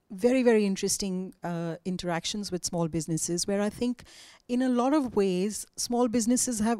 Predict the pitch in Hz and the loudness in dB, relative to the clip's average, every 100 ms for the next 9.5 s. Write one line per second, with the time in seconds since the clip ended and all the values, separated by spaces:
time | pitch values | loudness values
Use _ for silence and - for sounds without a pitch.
0 | - 233 208 214 247 262 - 226 220 240 | 0 0 2 0 2 0 2 4 6 4
1 | 214 214 _ _ 202 208 202 196 190 196 | 4 -2 _ _ 0 0 0 -2 -2 -2
2 | 190 180 175 170 175 - 185 - 190 220 | -2 -2 0 0 0 -2 -4 -4 -4 -2
3 | 220 247 208 214 - 202 208 190 190 185 | 0 0 0 -2 0 0 4 4 4 2
4 | 185 190 180 196 185 - 180 - 190 170 | 0 -2 -4 -4 -6 -4 -6 -4 -4 -4
5 | - 175 175 165 170 - _ _ _ - | -8 -6 -4 -4 -4 -8 _ _ _ 4
6 | 190 185 180 175 170 - 175 175 160 - | 6 8 6 4 0 2 0 2 -2 0
7 | 151 143 - - - - 196 208 240 240 | -4 -4 -10 -20 -14 -4 0 0 2 2
8 | 233 220 233 226 226 - 202 202 202 214 | 2 2 2 2 0 0 -2 -2 -2 0
9 | 202 202 214 226 | 2 4 4 4